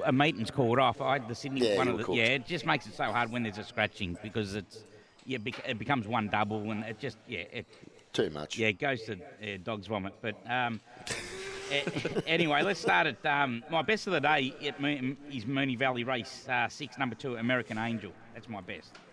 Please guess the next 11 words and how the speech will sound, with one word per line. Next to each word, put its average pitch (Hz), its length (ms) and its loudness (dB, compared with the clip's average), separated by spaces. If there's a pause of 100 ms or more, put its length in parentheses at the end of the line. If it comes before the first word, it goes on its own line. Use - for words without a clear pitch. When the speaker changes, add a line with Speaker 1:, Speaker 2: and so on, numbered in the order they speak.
(120)
Speaker 2:
Number 92 300 -2 (140)
Speaker 1:
Right, 110 120 -4
Speaker 2:
two. - 220 -4
Speaker 1:
it's 113 180 4
been 131 140 0
absolutely 123 800 -2
moosed 113 340 0
in 101 80 -6
the 98 80 -6
market. 95 380 -8 (960)
Speaker 2:
American 113 500 -2